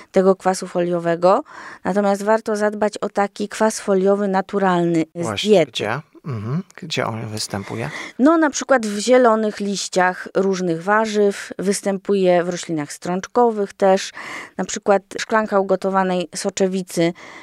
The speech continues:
Speaker 1: zaspokaja dziewięćdziesiąt procent zapotrzebowania dziennego na taki kwas foliowy.
Speaker 2: Mhm.
Speaker 1: Jeżeli chodzi o cholinę, też cholina ma ogromne znaczenie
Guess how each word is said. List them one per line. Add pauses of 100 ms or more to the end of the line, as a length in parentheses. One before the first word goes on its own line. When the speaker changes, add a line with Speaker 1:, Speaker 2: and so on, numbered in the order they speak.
(120)
Speaker 1:
zaspokaja
dziewięćdziesiąt
procent (180)
zapotrzebowania
dziennego
na
taki
kwas
foliowy. (720)
Speaker 2:
Mhm. (180)
Speaker 1:
Jeżeli
chodzi
o
cholinę, (540)
też
cholina
ma
ogromne
znaczenie